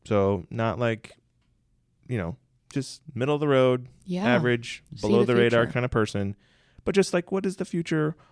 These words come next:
Speaker 1: hold for us? Is
Speaker 2: I
Speaker 1: that,
Speaker 2: hope
Speaker 1: is that
Speaker 2: it's
Speaker 1: weird?
Speaker 2: No, I understand 'cause I'm intrigued about the future. I wonder where we're headed.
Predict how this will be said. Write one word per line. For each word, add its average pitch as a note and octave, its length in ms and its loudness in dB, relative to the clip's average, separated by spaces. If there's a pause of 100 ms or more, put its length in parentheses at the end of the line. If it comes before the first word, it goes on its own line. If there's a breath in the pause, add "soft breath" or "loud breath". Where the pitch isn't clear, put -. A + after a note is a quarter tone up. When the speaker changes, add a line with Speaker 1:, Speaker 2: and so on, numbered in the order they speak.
(160 soft breath)
Speaker 1:
hold C#3 400 4 (420 soft breath)
for - 220 -4
us? F#2 420 -4 (1120)
Is G3 40 0
Speaker 2:
I C3 100 4
Speaker 1:
that, - 20 -
Speaker 2:
hope A#3 200 2
Speaker 1:
is E3 140 0
that C3+ 120 2
Speaker 2:
it's B2 80 -2
Speaker 1:
weird? E3 380 0
Speaker 2:
No, B3 400 2
I F3 220 0
understand F#3+ 680 -2
'cause E3 440 -4 (720)
I'm F#3 220 0
intrigued F#3 580 0
about F3 220 -2
the - 60 -14
future. F3 600 0
I F3 80 2
wonder F3 240 2
where F3 160 2
we're E3+ 120 0
headed. D#3+ 520 0